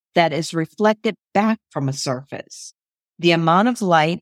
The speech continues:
that a surface reflects or absorbs determines its color. ChromaFlow Technologies. How the human eyes and brain work together to create a unique perception of color in each individual is fascinating.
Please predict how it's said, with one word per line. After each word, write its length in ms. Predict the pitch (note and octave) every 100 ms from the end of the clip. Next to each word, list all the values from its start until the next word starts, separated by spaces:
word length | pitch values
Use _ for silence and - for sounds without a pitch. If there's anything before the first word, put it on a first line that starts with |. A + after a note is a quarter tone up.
| _
that 120 | E3 D3
a 60 |
surface 520 | C#3+ E3+ D#3 - F#3
reflects 720 | A3 A3+ - F3 D#3 E3+ - -
or 220 | E3 D3+
absorbs 880 | C#3 E3+ D3+ F#3 G#3 E3 C3 C#3 - - _ _
determines 840 | - C#3 - G#3 G3+ F3 C3+ C#3 - -
its 240 | D3+ - -
color. 640 | - F#3 D#3+ C3 - - _ _ _ _ _ _ _ _ G#3
ChromaFlow 680 | G#3+ A#3+ B3 - F#3+ F3 F3
Technologies. 1200 | - F3 E3 D#3 D3+ D3+ C#3 C#3+ C#3 - - - _ _ _ _ _ _ _ _ _ _ -
How 220 | D4 E4+
the 120 | F4
human 420 | C4 A3+ A#3+ A#3+
eyes 500 | - E3+ E3 D#3 D#3+
and 220 | F3 D3+ C#3
brain 400 | F3+ F#3+ G3 F3
work 220 | E3+ E3
together 640 | - F3+ D#3+ C#3+ C#3+ C3+ C#3+
to 140 | C#3 C#3+
create 500 | - E3+ F3+ A3 G#3+
a 60 |
unique 680 | F3+ D#3 D#3 E3+ A3 A3+ A3+
perception 680 | G3 - - G3 - -
of 160 | D3+ C#3
color 540 | - - G3+ E3+ C#3+
in 320 | D3 E3+ D3 C#3+
each 300 | G#3+ A3+ -
individual 800 | G3 E3 D#3+ F3+ D#3 C#3 C3+ -
is 160 | D3 -
fascinating. 1000 | - D3 C#3+ C#3+ D3 C3+ C3 B2+ A#2+